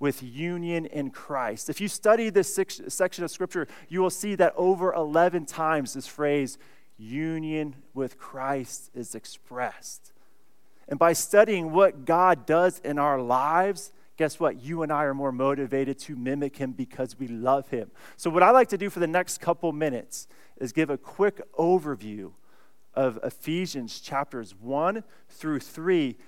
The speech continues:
and give us specific reasons why we ought to love God and desire to serve him. But before I do that, I wanna read a quote from John Piper, and I think this is a very important quote as we're going through this text together. It says this, this is what John Piper says,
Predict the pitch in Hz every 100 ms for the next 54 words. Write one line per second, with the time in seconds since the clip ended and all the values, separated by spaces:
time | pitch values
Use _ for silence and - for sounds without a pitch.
0 | - - - - 135 123 175 208 190 185
1 | - - 160 - 190 180 175 - 139 180
2 | 180 143 120 98 107 110 135 151 160 170
3 | 151 127 - 131 143 - - 147 127 131
4 | 101 131 127 135 143 - 123 117 107 127
5 | 139 139 135 - 147 127 - 139 139 -
6 | 107 - - - 151 180 - 233 220 190
7 | 190 170 151 180 165 120 143 - 165 151
8 | 127 117 135 127 139 143 139 117 - -
9 | 139 131 175 170 151 123 117 110 147 147
10 | 127 - 127 113 - 127 117 110 110 95
11 | 135 127 113 123 110 - - 131 - -
12 | 113 131 120 - 127 110 139 117 143 -
13 | 131 139 127 135 131 - 104